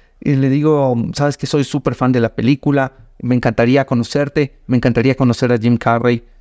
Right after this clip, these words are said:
Si es, eh, yo estoy, yo estoy, yo estoy yendo desde Ecuador para allá para, para poder conocerlos". Y así. Y nada, y después de, después de unos días me contesta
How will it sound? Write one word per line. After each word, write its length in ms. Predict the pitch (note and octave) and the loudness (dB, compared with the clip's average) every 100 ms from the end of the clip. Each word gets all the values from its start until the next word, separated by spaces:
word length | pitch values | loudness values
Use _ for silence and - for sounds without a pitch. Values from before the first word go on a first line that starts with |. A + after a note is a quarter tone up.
| - | -20
Si 200 | - B2 | -4 -2
es, 120 | A#2 - | -2 -2
eh, 140 | G#2+ - | -6 -2
yo 160 | B2+ | -2
estoy, 300 | C#3+ D#3 C#3+ C#3 | 0 -2 -2 -2
yo 100 | C#3 | -6
estoy, 340 | - D3 C#3 | -2 -2 -2
yo 140 | - C#3 | -4 -6
estoy 280 | C#3 E3 C3 | -2 -2 0
yendo 440 | D3+ E3 C3+ B2+ | 0 2 0 0
desde 260 | A#2+ - A2+ | -2 -4 -6
Ecuador 520 | - A#2+ C3 F#3 - | -2 0 2 0 0
para 220 | C#3+ A#2 A2+ | -2 -2 -2
allá 360 | G#2+ D#3 F3 - _ _ _ _ _ - _ _ _ - - - | 2 2 0 -8 _ _ _ _ _ -20 _ _ _ -20 -10 2
para, 460 | B2 B2+ A#2 - - | 2 4 2 0 0
para 280 | B2+ B2 B2+ | 0 0 0
poder 240 | C3 C#3 | 0 0
conocerlos". 760 | D#3+ B2+ - D#3 C3+ A2 - - _ _ _ _ _ _ _ | 0 -2 0 0 0 -4 -6 -18 _ _ _ _ _ _ _
Y 160 | - A#2 | -2 -2
así. 360 | A2 E3 D#3 - _ _ - | 0 0 -2 -4 _ _ -6
Y 180 | A2 | -2
nada, 400 | G#2 A#2 D#3 D#3 | 0 0 0 0
y 40 | C3 | 0
después 360 | C3 - C#3+ | -2 -2 -2
de, 260 | D3 C#3 B2+ | 0 -2 -2
después 380 | A#2+ B2 - C#3 | -2 -4 -2 0
de 80 | D3+ | 2
unos 160 | C3+ | 0
días 220 | C3 D#3 | 2 0
me 100 | D3+ | 0
contesta 640 | - A#2+ A#2 D#3 - - | -2 -4 0 -2 -2 -8